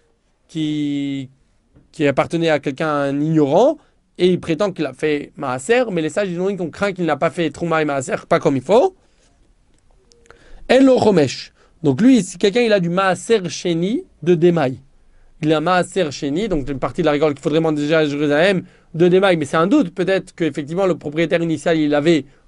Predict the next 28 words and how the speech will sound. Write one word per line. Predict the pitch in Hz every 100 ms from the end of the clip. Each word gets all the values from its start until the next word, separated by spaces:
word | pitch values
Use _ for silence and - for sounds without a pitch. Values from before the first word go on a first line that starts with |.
| -
oui, | 185 262
fait | 180 170 151
les, | 147 139 135 135 139 - 180 _ _ _ _ -
le | 143
Trouma, | - 143 139 214 381 - _ _ _ _ _ _ _ _ _ _ _ _ _ _ _ _ _ _ _ _ _ _ _ _ _ _
alors | 175 226
il |
n'y | 220
a |
pas | 233
besoin | 220 262
de | 208
rajouter | 202 196 220 220
un | 196
cinquième. | - 165 143 127 113 _ _ _ _ _ _ _ _ -
Il | 165
n'y |
a |
pas | 214
besoin | 226
de | 220
rajouter, | 190 165 180
quand | 160
on | 147
rachète | 175 170 240 190 - - _ _ _ _ _
cette, | - 160 147
euh, | 143 135
récolte, | 147 202 240 285 -